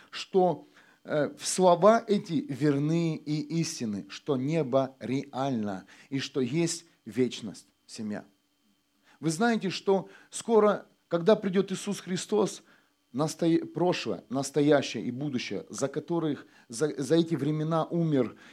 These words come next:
Иисус Христос, э, и воскрес, они исчезнут. Не будет ни прошлого, ни настоящего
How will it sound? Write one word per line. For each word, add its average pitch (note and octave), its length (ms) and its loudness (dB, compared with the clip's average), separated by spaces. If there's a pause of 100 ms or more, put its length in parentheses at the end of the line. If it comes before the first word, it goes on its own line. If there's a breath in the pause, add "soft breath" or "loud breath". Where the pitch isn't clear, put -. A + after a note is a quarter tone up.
Иисус D3+ 320 -4
Христос, D3+ 600 -4 (880)
э, A#1+ 300 -20 (500)
и E3+ 100 2
воскрес, D#3+ 720 2 (140)
они D3+ 400 2
исчезнут. G2 500 -4 (800)
Не F3 180 2
будет A#2+ 380 -2 (420)
ни D#3 180 -2
прошлого, D3+ 720 -2 (240)
ни D3 220 -2
настоящего C#3+ 960 0